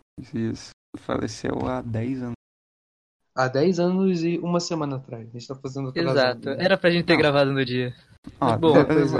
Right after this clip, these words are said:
Speaker 1: vou, eu vou explicar antes, eu vou explicar.
Speaker 3: <laughs> As apresentações,
Speaker 1: Assim.
Speaker 3: né? Tipo, tem o Mel, daí tem
Speaker 1: Calma, calma. Vou explicar o porquê tá saindo, pra daí
Speaker 3: Beleza.
Speaker 1: ninguém encher o saco. Ele morreu no dia vinte e cinco.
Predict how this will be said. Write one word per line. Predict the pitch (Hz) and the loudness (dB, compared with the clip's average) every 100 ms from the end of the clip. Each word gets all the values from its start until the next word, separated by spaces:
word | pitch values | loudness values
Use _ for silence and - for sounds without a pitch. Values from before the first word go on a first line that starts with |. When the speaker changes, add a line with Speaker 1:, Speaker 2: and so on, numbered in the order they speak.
| 135 | -2
Speaker 1:
vou, | |
eu | 143 | -2
vou | 139 165 | 0 0
explicar | 156 180 170 135 110 | 0 -2 -2 -2 -2
antes, | 107 - | -2 -4
eu | |
vou | 123 | -8
explicar. | - 190 - - - | 2 10 10 10 4
Speaker 3:
<laughs> | - - _ - - - - - | -16 -20 _ -14 -12 -12 -10 0
As | 190 | 2
apresentações, | 196 190 180 180 156 - 214 285 | 4 2 2 4 4 6 4 4
Speaker 1:
Assim. | 220 | 2
Speaker 3:
né? | 277 _ _ _ _ _ _ _ _ _ 202 165 | 0 _ _ _ _ _ _ _ _ _ -14 -10
Tipo, | - 165 131 - _ _ | -2 -2 -2 -8 _ _
tem | - 135 | -2 -2
o | |
Mel, | 127 147 202 202 | 2 2 2 0
daí | 135 127 | -2 -4
tem | 123 131 135 143 _ _ _ - | -6 -8 -10 -12 _ _ _ -10
Speaker 1:
Calma, | - 143 107 | 0 2 2
calma. | - - | -4 -6
Vou | 151 | -2
explicar | 147 - 180 175 | -2 0 0 2
o | 175 | 0
porquê | 220 196 190 | -2 -2 -2
tá | 185 202 202 | 0 0 -2
saindo, | 196 196 190 117 107 - _ - | -4 -6 -2 -2 -4 -10 _ -8
pra | 120 | -2
daí | 117 | 0
Speaker 3:
Beleza. | 117 131 139 | 0 0 0
Speaker 1:
ninguém | 131 131 139 | 0 0 -2
encher | - | -2
o | 147 | -6
saco. | - - - - _ _ _ _ _ _ _ _ - | -4 -6 -6 -16 _ _ _ _ _ _ _ _ -20
Ele | - 160 196 202 | 0 4 6 6
morreu | 170 143 156 | 4 4 4
no | 151 | 4
dia | 151 | 2
vinte | 143 165 | 2 -2
e | |
cinco. | - 135 - | -2 -2 -4